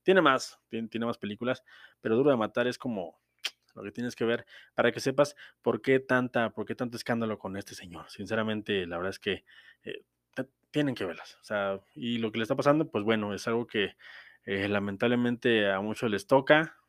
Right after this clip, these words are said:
Ojalá que a mí no me toque, pero si me toca, pues, bueno, es algo que la edad trae consigo junto con ya lo-, los años y el, el peso del, del, de la vida, ¿no? O sea,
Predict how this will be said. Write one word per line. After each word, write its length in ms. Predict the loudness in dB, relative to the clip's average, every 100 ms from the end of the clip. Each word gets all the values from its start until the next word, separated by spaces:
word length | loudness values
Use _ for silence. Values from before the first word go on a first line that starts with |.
| _
Ojalá 420 | -14 -6 -2 -2
que 220 | -4 -8
a 80 | -8
mí 100 | -8
no 100 | -8
me 120 | -4
toque, 260 | 2 4 4
pero 140 | 0
si 100 | 0
me 100 | -4
toca, 260 | -4 -2 -2
pues, 180 | -2 0
bueno, 280 | 0 0 -4 -14 -20 -12
es 140 | -2 4
algo 180 | 4 4
que 300 | -2 -4 -6 _ _ _ _ -10
la 260 | -2 4 6
edad 320 | 6 6 4 0 -20 -20 _
trae 260 | 6 8 6
consigo 640 | 2 0 0 0 0 -4
junto 360 | -6 -10 -6 -6
con 240 | -6 -2
ya 200 | 2 2
lo-, 160 | 2 -2
los 260 | -4 -2
años 320 | -2 -2 -6 -10 -20 -20 _
y 100 | -2
el, 140 | 0 -2
el 160 | -4
peso 300 | -2 -2 0
del, 220 | 0 0
del, 240 | -4 -4 -4
de 100 | -2
la 120 | 0
vida, 320 | 2 0 -4
¿no? 160 | -8 -12
O 60 |
sea, 220 | -8 -8